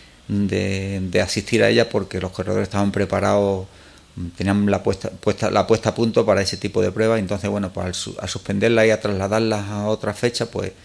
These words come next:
mm, nos puede perjudicar un poco, pero bueno, vamos a intentar por lo menos igualar los, los campeonatos del año pasado.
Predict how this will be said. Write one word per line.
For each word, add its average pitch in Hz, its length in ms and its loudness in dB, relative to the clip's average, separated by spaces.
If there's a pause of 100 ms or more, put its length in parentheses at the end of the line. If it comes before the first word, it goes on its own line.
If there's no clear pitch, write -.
(580)
mm, 98 420 -4
nos 101 100 -2
puede 117 180 8
perjudicar 107 480 4
un 104 80 2
poco, 95 320 2
pero 95 200 0
bueno, 101 280 -2
vamos 95 220 0
a - 20 2
intentar 98 960 -2
por 101 120 0
lo 101 40 2
menos 110 160 2
igualar 110 380 4
los, 95 500 0
los 95 220 -6
campeonatos 95 400 0
del 92 100 0
año 92 140 -2
pasado. 90 260 -12